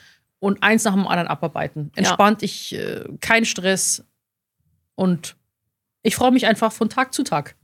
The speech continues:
Speaker 1: <laughs>
Speaker 2: Ich meine, er muss bei der Arbeit ja auch viel trainieren, oder? Oder machen die das da?
Speaker 1: Ja, die machen da, äh, Sporteinheiten.
Speaker 2: Ah ja,
Speaker 1: Also
Speaker 2: okay. Aber, und er geht nicht noch extra ins Gym?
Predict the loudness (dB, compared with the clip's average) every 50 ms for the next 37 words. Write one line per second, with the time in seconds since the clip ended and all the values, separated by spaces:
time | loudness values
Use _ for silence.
0 | _ _ _ _ _ _ _ _ _ _ -20 -20 -18 -16 -16 2 4 4 4 4
1 | 2 -6 -20 _ _ _ _ _ _ _ _ _ _ _ _ _ _ _ _ _
2 | _ _ _ _ _ -2 0 4 4 6 6 6 4 4 4 4 4 4 4 4
3 | 2 2 2 2 4 4 4 4 4 4 2 2 2 2 0 -2 -2 -2 -2 0
4 | 0 0 0 -2 -4 -4 -4 -4 -4 -4 -4 -4 -4 -4 -2 -2 -2 -2 -4 -8
5 | -12 -14 -16 -20 _ _ _ _ _ _ _ -2 2 4 6 6 8 6 6 4
6 | 4 2 4 2 2 0 0 0 0 0 0 0 -2 -6 -10 _ _ _ _ _
7 | _ _ _ _ _ 2 4 6 6 4 4 4 4 6 6 6 6 4 4 4
8 | 2 2 2 0 -2 0 2 2 2 2 0 0 0 -2 -2 -2 -4 -6 -8 -8
9 | _ _ _ 0 2 4 4 4 4 2 2 2 2 0 0 -2 -4 -6 -2 0
10 | 2 2 2 2 2 2 2 2 2 0 0 0 -4 -4 -4 -4 -4 -4 -4 -6
11 | -6 -2 -2 -2 -2 -2 -6 -6 -4 -2 0 -2 -2